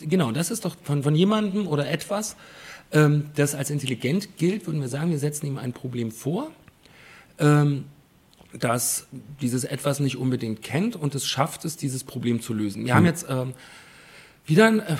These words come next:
Speaker 1: Haufen Begriffe, die nicht ganz klar sind. Erstens nämlich, was um alles in der Welt ist eigentlich ein Problem?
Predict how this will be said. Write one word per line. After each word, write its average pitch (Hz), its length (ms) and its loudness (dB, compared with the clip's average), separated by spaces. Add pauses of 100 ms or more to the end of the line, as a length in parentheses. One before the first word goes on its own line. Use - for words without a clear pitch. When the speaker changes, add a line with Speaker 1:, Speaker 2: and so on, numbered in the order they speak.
(160)
Speaker 1:
Haufen 175 240 4
Begriffe, 185 420 2
die 175 140 2
nicht 170 180 4
ganz 151 180 2
klar 151 260 4
sind. 196 220 0
Erstens 160 300 0
nämlich, 160 220 2
was 160 200 -2
um 156 200 -2
alles 143 220 -2
in 156 40 2
der 139 120 0
Welt 139 120 -4
ist 135 140 -6
eigentlich 131 340 -2
ein 127 140 -6
Problem? 120 420 0